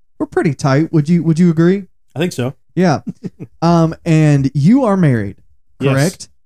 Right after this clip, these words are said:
Speaker 2: Yes.
Speaker 1: How long have you been married?
Speaker 2: Uh, this will be twenty years this
Speaker 1: Twenty
Speaker 2: December. So we're
Speaker 1: years.
Speaker 2: nineteen and, and some change right now,
Speaker 1: Wow.
Speaker 2: but yeah.
Speaker 1: And your wife's name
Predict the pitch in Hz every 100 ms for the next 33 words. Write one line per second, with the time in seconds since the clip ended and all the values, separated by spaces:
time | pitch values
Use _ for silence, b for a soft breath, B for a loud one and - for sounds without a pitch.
0 | _ 123 113 135 165 185 180 160 160 143
1 | 139 123 107 101 _ _ 135 147 143 156
2 | 214 220 - 170 185 165 180 226 143 127
3 | 123 170 226 247 170 208 294 240 165 175
4 | - 175 165 156 156 151 151 131 120 156
5 | 156 160 175 165 147 127 123 156 151 139
6 | 151 175 - 165 156 165